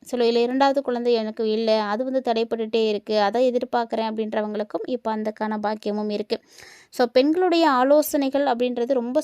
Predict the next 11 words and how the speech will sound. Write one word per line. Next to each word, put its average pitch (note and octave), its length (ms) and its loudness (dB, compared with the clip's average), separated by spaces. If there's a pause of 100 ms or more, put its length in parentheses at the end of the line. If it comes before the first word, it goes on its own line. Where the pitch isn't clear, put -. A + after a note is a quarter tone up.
சிறப்பா A3+ 300 -4
இருக்கும். A3 260 -6
அதனால, A3 320 -2
மிதுன C4 260 -2
ராசி C4 360 -2
அன்பர்கள் A#3+ 500 0 (400)
பெண்களுடைய D#4 580 6
ஆலோசனைகளை B3+ 600 2
கேட்டு B3 360 0
நடந்துக்கிட்டீங்க A#3 640 -2
அப்படின்னா, A3 360 -2